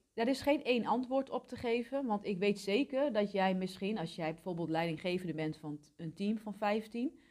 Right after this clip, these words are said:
dat er verschil zit. Maar wees daar eens bewust van. Check je collega's eens. En juist de collega's die, ehm, waar jij bij voelt van ze hebben wat weerstand, minder commitment, verantwoordelijkheid, eigenaarschap. Nou ja, die, die dingetjes die ik net ook aan het begin noemde.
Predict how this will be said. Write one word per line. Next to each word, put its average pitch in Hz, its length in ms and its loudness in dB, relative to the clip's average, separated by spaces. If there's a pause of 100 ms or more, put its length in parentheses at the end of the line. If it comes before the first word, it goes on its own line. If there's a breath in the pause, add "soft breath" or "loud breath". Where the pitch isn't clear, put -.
(440 soft breath)
dat 190 260 -2
er 175 240 2
verschil 185 420 -2
zit. 165 420 -4 (720)
Maar 202 180 0
wees 339 260 6
daar 262 140 0
eens 247 140 -2
bewust 208 340 2
van. - 460 -16
Check 320 220 2
je - 180 -4
collega's 240 680 2
eens. 269 320 -2 (280 soft breath)
En 202 240 4
juist 262 460 8
de 254 80 -4
collega's 196 760 2
die, 196 360 2 (480 loud breath)
ehm, 165 640 0 (140)
waar 185 140 -2
jij 233 220 6
bij 202 140 8
voelt 196 360 0
van 175 160 -4
ze 180 100 -6
hebben 156 180 -2
wat 147 160 -4
weerstand, 202 720 2
minder 170 280 0
commitment, 240 840 0
verantwoordelijkheid, 214 800 2
eigenaarschap. 202 680 -2
Nou 175 120 -2
ja, - 160 -6
die, 190 380 -2
die 165 220 -4
dingetjes 185 440 -4
die 180 200 -4
ik 175 60 -10
net 185 200 -6
ook 175 120 -8
aan 175 120 -4
het 160 80 -6
begin 247 320 -2
noemde. 277 440 4